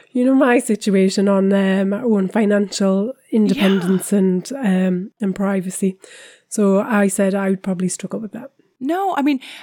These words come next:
Speaker 2: actually, to be honest, that's where my independence lies. And I, and I don't, we don't check our phones. We don't know. We've both got
Speaker 1: Yeah.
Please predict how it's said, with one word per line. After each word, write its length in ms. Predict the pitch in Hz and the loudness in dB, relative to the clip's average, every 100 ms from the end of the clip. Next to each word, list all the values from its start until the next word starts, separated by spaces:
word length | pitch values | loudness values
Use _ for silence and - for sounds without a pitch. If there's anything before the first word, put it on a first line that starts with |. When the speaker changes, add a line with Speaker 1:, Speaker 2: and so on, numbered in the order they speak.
| - | -6
Speaker 2:
actually, 280 | 254 269 320 | -6 -2 -4
to 80 | 277 | -2
be 120 | 262 | -2
honest, 260 | 269 311 240 | 0 -2 -2
that's 300 | 240 277 - | -4 -4 -4
where 200 | 311 320 | -2 0
my 380 | 269 247 233 220 226 | 0 0 -2 -4 -4
independence 580 | 220 214 226 311 320 | -4 -4 -4 -2 -2
lies. 220 | 226 196 208 | -2 -4 -2
And 80 | |
I, 100 | 214 220 | -2 0
and 160 | 214 226 | -2 -2
I 100 | 233 | -2
don't, 320 | 208 233 220 | -2 -2 -2
we 140 | 214 | -2
don't 300 | 277 277 - | 0 0 -4
check 220 | - 214 185 | -8 -6 -4
our 120 | 170 | -4
phones. 460 | - 247 285 294 | -4 0 0 0
We 80 | 233 | 0
don't 200 | 202 185 | -2 0
know. 120 | 196 | -2
We've 240 | 185 196 - | -2 -4 -6
both 180 | 208 214 | -4 -4
got 180 | 220 | 0
Speaker 1:
Yeah. 80 | 202 | 0